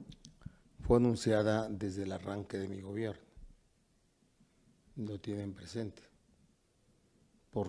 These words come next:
razones diversas se postergó su presentación, pero este es el momento de presentar, por lo que resta a mi gobierno,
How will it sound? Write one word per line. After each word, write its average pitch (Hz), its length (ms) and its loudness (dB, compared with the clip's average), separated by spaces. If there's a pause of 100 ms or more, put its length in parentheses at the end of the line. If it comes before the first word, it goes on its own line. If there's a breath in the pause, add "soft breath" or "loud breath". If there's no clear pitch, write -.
razones 120 560 4
diversas 107 680 2 (800 soft breath)
se 95 800 -2 (160)
postergó 104 680 0
su 101 280 -2
presentación, 110 840 -6 (1400)
pero 113 540 4
este 143 280 2
es 123 100 -2
el 123 100 0
momento 127 560 -2
de 117 120 0
presentar, 110 760 -8 (1800)
por 95 260 -6
lo 90 180 -6
que 92 140 -8
resta 117 420 -2
a 110 60 0
mi 104 100 -4
gobierno, 107 580 -4